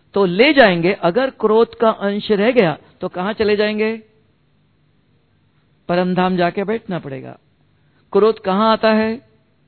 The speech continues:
द्वापर युग के बाद, तब आना पड़ेगा। तब तक वहां सोना अच्छा है, बाबा के साथ रहो, चलेगा?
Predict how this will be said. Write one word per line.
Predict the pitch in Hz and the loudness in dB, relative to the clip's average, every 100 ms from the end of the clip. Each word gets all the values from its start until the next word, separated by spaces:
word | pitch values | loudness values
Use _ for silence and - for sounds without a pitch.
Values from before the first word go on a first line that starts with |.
| - | -8
द्वापर | 202 196 196 | -6 -4 -6
युग | 180 - | -8 -8
के | 165 | -8
बाद, | 143 135 - _ _ _ _ _ _ - | -6 -10 -12 _ _ _ _ _ _ -8
तब | 254 | -2
आना | 220 165 156 | -2 -2 -4
पड़ेगा। | 131 120 107 107 - - | -10 -12 -14 -18 -8 -4
तब | 185 - | -4 -4
तक | 214 | -6
वहां | 208 214 | -6 -6
सोना | - 196 214 | -4 -2 0
अच्छा | 208 - 226 | -4 -4 -4
है, | |
बाबा | 147 151 156 | 0 0 0
के | 160 165 | -2 -6
साथ | - 190 - | -4 -4 -4
रहो, | 156 123 107 _ _ _ _ _ _ | -6 -6 -12 _ _ _ _ _ _
चलेगा? | 165 170 226 143 | -2 0 2 -2